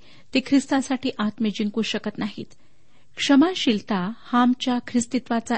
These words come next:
एक मोठा गुणधर्म आहे. प्रभूच्या प्रार्थनेमध्ये आपण म्हणतो, "जशी आम्ही आमच्या अपराध्यांची क्षमा करतो तशी तू आम्हास आमच्या अपराधांची क्षमा कर." जर आम्ही आमच्याजवळ क्षमा मागणाऱ्यांना क्षमा करीत नाही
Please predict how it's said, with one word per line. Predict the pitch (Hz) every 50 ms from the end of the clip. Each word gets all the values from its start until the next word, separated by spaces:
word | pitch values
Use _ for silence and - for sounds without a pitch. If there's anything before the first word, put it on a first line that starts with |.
| - -
एक | 220 220 208 - 214
मोठा | 208 208 208 220 226
गुणधर्म | 202 185 208 208 202 190 208 208 208 202
आहे. | 202 196 202 - - - - - - - - - - - - - - - - - - - -
प्रभूच्या | - 233 233 247 240 - 277 -
प्रार्थनेमध्ये | - 254 240 254 247 - 294 269 269 254 - 247
आपण | 196 - 196 190
म्हणतो, | 190 202 214 208 - 285 349 - - - - - - - - - 214
"जशी | - 294 285 - -
आम्ही | 320 294 285 285 302
आमच्या | 285 247 214 208 - - 226 - -
अपराध्यांची | 208 202 - 226 233 247 240 - 262 294 302 294 - 359
क्षमा | 330 - - - 202 185 190 190
करतो | - 214 208 202 - 214 196
तशी | - - 208 - - 214
तू | 202 - - 254 240 208 190 185 - - - - - - -
आम्हास | - 226 233 226 254 269 262 247 -
आमच्या | 214 202 202 - - 214 -
अपराधांची | 208 202 - 202 202 196 202 214 214 202 - - 214
क्षमा | 202 - - 214 202 208 214
कर." | - - - - - - - - - - - - - - - - - - - - -
जर | - 294 294
आम्ही | 311 294 285 269 285 320 311 - - - - - -
आमच्याजवळ | - 214 214 - - 233 220 - 202 202 208
क्षमा | - - - 247 233 240 247
मागणाऱ्यांना | 240 240 233 220 233 233 233 233 240 240 233 240 247
क्षमा | - - - 233 208 202 196
करीत | - - 202 202 - -
नाही | 196 196 185 247 226 190